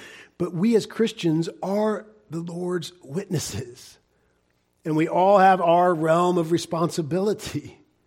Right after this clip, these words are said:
And it's not legalism to say you should obey Christ your Lord and his Great Commission. No, that's just biblical.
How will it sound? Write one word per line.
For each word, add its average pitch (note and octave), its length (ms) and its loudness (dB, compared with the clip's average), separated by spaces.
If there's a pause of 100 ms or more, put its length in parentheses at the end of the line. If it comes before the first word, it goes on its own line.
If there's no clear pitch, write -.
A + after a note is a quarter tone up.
(680)
And D#3+ 120 2
it's E3+ 140 -2
not G3+ 180 0
legalism F#3 600 4
to D#3 80 -4
say F#3 200 0
you E3 180 0
should E3+ 240 -2
obey E3+ 420 2
Christ E3 440 -2
your D#3 120 -2
Lord D3+ 360 0
and C#3 120 -2
his C#3+ 120 -4
Great D3 240 -6
Commission. C#3 540 -4
No, A#2+ 100 -12
that's D3+ 240 -6
just - 340 -10
biblical. D3 500 -12